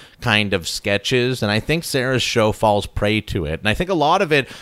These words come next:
if I am, like, this is only my personal, you know, I can only speak from my personal experience, but I do think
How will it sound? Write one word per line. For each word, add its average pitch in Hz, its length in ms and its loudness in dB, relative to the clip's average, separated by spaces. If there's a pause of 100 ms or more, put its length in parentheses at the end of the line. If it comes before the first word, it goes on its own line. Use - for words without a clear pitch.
(140)
if - 140 2
I 170 160 6
am, 190 380 4
like, 120 200 -2
this 147 140 0
is 147 80 -2
only 160 160 0
my 123 260 2
personal, 110 960 -2
you 98 140 -4
know, 80 160 -4
I 107 140 2
can 123 120 -2
only 123 140 -2
speak 120 180 -8
from 104 140 -10
my 101 160 0
personal 101 400 -2
experience, 82 400 -10
but 104 100 -2
I 113 140 4
do 127 320 0
think 123 420 0